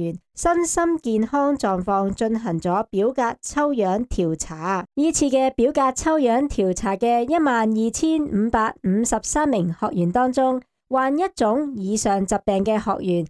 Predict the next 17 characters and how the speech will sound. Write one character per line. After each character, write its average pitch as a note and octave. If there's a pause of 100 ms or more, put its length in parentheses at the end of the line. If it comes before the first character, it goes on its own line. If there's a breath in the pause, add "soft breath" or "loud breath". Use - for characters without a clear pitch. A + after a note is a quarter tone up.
(140)
有 G3+
一 E4+
萬 B3+
零 E3
四 G#3+
百 G#3
七 -
十 C#4
五 F#3+
人， F#3 (400)
佔 D#4
調 G3
查 F#3+
總 G#3
人 G#3+
數 A3
嘅 A3